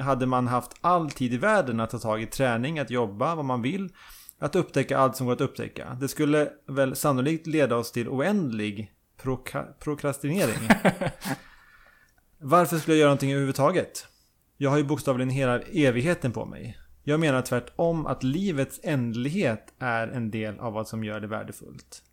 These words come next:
Speaker 1: Är det ändlighet, är det, eh, att det är ändligt ger ett stort värde för oss. Så här, när vi diskuterar subjektivt och objektivt, eh, och säger att du saknar den objektiva, då menar han ju att det objektiva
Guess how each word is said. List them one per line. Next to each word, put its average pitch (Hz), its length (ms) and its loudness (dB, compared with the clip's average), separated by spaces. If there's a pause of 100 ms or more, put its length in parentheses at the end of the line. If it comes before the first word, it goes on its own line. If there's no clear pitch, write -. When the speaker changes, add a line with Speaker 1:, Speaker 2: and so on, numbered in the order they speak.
(180)
Speaker 1:
Är 120 200 -4
det 117 100 -2
ändlighet, 127 840 -4 (560)
är 135 300 -4
det, - 360 -4
eh, 117 440 -4
att 143 120 0
det 143 80 2
är 214 240 4
ändligt 143 600 -2
ger 113 260 -4
ett 110 200 -8
stort 107 380 -8
värde 110 500 0
för - 220 -12
oss. - 220 -14 (560)
Så - 140 0
här, 151 180 6
när 160 140 2
vi 156 120 4
diskuterar 139 680 2 (120)
subjektivt 113 880 -6
och 143 120 -2
objektivt, 160 760 -4 (180)
eh, 113 220 -6
och 120 160 -6
säger 113 200 -2
att 110 260 -6 (400)
du 117 100 -10
saknar 131 360 0
den 160 80 0
objektiva, 160 480 -2
då 120 100 -4
menar 156 260 0
han 120 180 -2
ju 110 60 -4
att 107 120 -10
det 123 80 -2
objektiva 110 640 -4